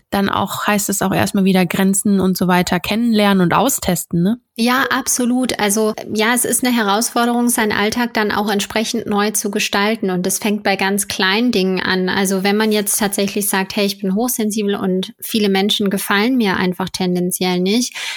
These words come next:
Speaker 2: Wie kann ich mir aber die U-Bahn-Fahrt trotzdem irgendwo angenehm gestalten? Ja, habe ich vielleicht Noise-Canceling-Kopfhörer? Habe ich ein schönes Öl dabei, was mir gut tut, ein gutes Gefühl gibt?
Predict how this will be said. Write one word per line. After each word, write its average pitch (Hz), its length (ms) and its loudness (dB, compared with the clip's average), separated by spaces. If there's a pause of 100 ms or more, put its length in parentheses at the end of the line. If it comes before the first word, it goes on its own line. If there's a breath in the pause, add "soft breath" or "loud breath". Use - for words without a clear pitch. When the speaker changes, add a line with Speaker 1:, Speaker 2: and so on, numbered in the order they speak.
(120)
Speaker 2:
Wie 226 240 2
kann 233 240 0
ich 247 160 -2
mir 226 180 2
aber 202 160 2
die 202 140 -2
U-Bahn-Fahrt 196 920 0 (580 loud breath)
trotzdem 226 520 -2
irgendwo 214 400 -2
angenehm 208 680 0
gestalten? 214 640 -2
Ja, 202 320 0
habe 196 140 0
ich 190 140 -4
vielleicht 185 360 -2
Noise-Canceling-Kopfhörer? 190 1500 -2
Habe 202 160 -2
ich - 300 -6
ein 202 300 -4 (100)
schönes 214 440 0
Öl 220 260 0
dabei, 190 480 0
was 185 180 -4
mir 185 160 -2
gut 202 260 -4
tut, - 240 -6
ein 196 120 -2
gutes 196 340 -6
Gefühl 185 420 -4
gibt? 185 420 -4